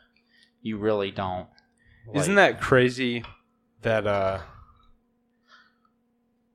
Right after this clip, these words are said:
Speaker 2: all of the experience that you had, I mean, how many episodes have we done now? Damn near close to forty with all the in the bank.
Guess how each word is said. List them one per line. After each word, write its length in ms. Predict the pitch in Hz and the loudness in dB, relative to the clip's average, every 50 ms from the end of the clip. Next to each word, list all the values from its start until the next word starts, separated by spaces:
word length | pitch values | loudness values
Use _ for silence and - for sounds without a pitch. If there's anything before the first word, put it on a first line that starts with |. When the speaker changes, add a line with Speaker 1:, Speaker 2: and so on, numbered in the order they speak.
| _ _ | _ _
Speaker 2:
all 240 | - 113 117 127 143 | 0 4 6 6 6
of 120 | 143 139 - | 6 2 0
the 180 | 131 123 120 | -2 0 0
experience 580 | 120 113 - - - - 113 110 110 107 101 - | -2 -4 -6 -8 -4 -2 -2 -2 -2 -6 -8 -8
that 80 | 101 82 | -8 -6
you 180 | 82 98 104 95 | -6 -6 -8 -4
had, 400 | - 98 95 90 80 65 - - - _ _ _ _ _ _ _ _ _ _ _ _ _ _ _ _ _ _ _ - | -2 0 0 0 -2 -4 -6 -12 -16 _ _ _ _ _ _ _ _ _ _ _ _ _ _ _ _ _ _ _ -8
I 120 | - 123 127 | -6 -6 -4
mean, 220 | 127 127 123 120 | -4 -6 -8 -8
how 220 | 110 104 117 139 | -8 -4 -2 -2
many 260 | 139 147 143 131 117 110 | -2 -2 -2 -2 0 0
episodes 560 | 110 - - 110 98 - 104 98 90 - - | 0 -2 -4 -8 -8 -6 -6 -6 -6 -6 -10
have 100 | 95 87 | -10 -10
we 100 | 90 90 | -10 -10
done 240 | 80 90 90 90 82 | -10 -10 -12 -12 -14
now? 300 | 76 67 73 78 - - - - _ - _ _ _ _ _ _ - | -16 -16 -16 -16 -18 -20 -20 -20 _ -20 _ _ _ _ _ _ -2
Damn 240 | 117 113 113 113 110 | 0 0 0 0 -2
near 160 | 107 107 104 | -4 -6 -6
close 260 | - - 110 104 - - | -2 -2 -2 -2 -2 -4
to 80 | 95 | -8
forty 500 | - - - 101 104 107 110 113 120 113 - - _ _ - | -6 -4 0 0 2 2 0 0 -2 -6 -8 -14 _ _ 0
with 340 | 120 110 104 120 117 - - _ _ | 0 0 0 0 -6 -16 -20 _ _
all 180 | - 117 117 113 | 0 2 2 2
the 240 | 113 117 110 101 - - - | 2 -2 -4 -4 -6 -8 -8
in 120 | 123 120 | -6 -4
the 60 | 110 | -4
bank. 420 | 87 98 101 107 117 120 117 - | -4 -4 -4 -4 -4 -6 -8 -12